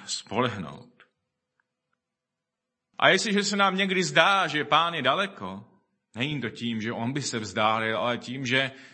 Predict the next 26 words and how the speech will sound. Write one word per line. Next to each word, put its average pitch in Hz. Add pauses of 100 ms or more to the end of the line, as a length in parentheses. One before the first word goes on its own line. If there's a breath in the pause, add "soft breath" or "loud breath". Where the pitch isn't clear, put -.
(200 loud breath)
my 156
jsme 117
se 90 (120)
ve 98
svých 95
srdcích 92
vzdálili. 87
On 113
je 120
tu 117
neustále, 123 (480 soft breath)
stačí -
k -
němu 98
přijít 95 (140)
a 80 (340 soft breath)
opět 127
můžeme 101
čerpat 101 (460)
z 98
jeho 92
blízkosti, 95 (260 soft breath)
můžeme 98
ji 98
znovu 95
zakoušet. 98